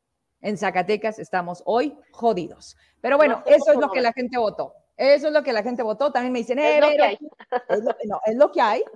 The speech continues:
Speaker 1: Fíjate nomás. A ver, este, vamos a, a, a despedirnos.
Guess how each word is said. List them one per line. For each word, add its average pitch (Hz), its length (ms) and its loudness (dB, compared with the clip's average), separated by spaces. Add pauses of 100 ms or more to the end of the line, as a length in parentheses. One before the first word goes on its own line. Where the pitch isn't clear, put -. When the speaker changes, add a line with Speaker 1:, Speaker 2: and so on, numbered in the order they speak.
Speaker 1:
Fíjate 220 280 -6
nomás. 240 300 -10 (360)
A 247 100 2
ver, 269 260 0 (100)
este, 262 840 0 (1600)
vamos 294 460 -6
a, 226 200 -4
a, - 300 -10
a 185 40 -8
despedirnos. 214 680 -10